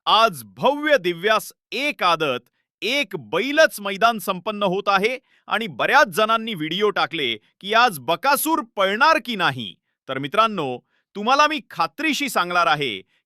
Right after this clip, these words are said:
की आज आपला बकासूर आपणाला या आदत बैल मैदानात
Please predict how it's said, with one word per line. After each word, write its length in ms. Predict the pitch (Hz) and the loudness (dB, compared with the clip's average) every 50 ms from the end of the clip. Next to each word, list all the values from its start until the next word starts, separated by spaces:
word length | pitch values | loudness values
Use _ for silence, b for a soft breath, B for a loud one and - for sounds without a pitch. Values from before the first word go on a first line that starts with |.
| _ | _
की 160 | 175 180 180 175 | -10 -4 0 4
आज 300 | 190 226 269 269 190 214 | 4 6 6 4 4 0
आपला 280 | 196 - - 196 196 | -2 -2 -2 -2 -2
बकासूर 640 | 175 131 139 139 - 208 208 - - 196 135 117 107 - - _ _ _ - | -2 -2 -4 -4 -2 0 0 0 -2 -4 -8 -8 -10 -12 -16 _ _ _ -4
आपणाला 520 | 139 160 170 - 208 233 240 247 247 240 | -2 -2 -2 -2 0 0 2 4 4 4
या 200 | 226 208 214 208 - - _ - | 4 4 2 2 0 -2 _ -2
आदत 440 | 175 185 202 190 285 311 285 185 | 0 0 2 6 6 4 4 4
बैल 380 | 143 113 170 196 262 302 302 277 | 0 -4 -4 -2 -2 -2 -4 -4
मैदानात 500 | 233 196 185 175 165 185 185 185 202 202 | -4 -4 -6 -4 -2 0 0 0 0 -2